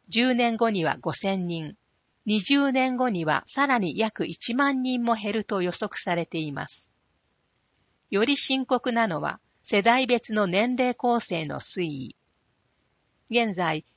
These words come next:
六十五歳以上の高齢者が人口に占める割合は約二十八パーセントで、二十年後には約三十六パーセントまで上昇します。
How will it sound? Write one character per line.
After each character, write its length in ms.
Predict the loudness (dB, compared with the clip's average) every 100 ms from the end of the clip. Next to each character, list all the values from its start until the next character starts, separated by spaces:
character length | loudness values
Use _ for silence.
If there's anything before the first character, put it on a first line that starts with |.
| -2
六 240 | -2 0
十 220 | 0 0 0
五 120 | -2
歳 280 | 0 0 0
以 160 | -2
上 260 | 0 0 0
の 140 | -2
高 260 | -2 0 0
齢 200 | 0 -2
者 200 | -4 -4
が 200 | -4 -6
人 240 | -4 -4
口 280 | -2 2 4
に 120 | 4
占 200 | -2 -2
め 140 | 0 0
る 120 | 0
割 320 | 0 0 0
合 220 | -2 -2
は 160 | -6 -8 _ _ _
約 340 | -2 -2 -2 -2
二 200 | 0 -2
十 260 | 0 -2
八 340 | -2 -6 -6 -4
パ 180 | -2 -2
ー 40 |
セ 180 | -2 -6
ン 80 | -6
ト 160 | -8
で、 180 | -10 -12 _ _ _ _ _ -2
二 200 | 2 2
十 240 | 0 0
年 240 | 0 0 2
後 120 | 0
に 140 | 2
は 220 | 0 0 _ _
約 340 | 0 0 0 -4
三 320 | 0 0 0
十 240 | 0 0
六 260 | -2 -6 -6
パ 140 | -2
ー 40 | -2
セ 200 | -2 -4
ン 60 |
ト 120 | -4
ま 140 | -4 -4
で 100 | -4
上 220 | -2 -4
昇 240 | -4 -6
し 180 | -6 -10
ま 140 | -12 -14
す。 200 | -20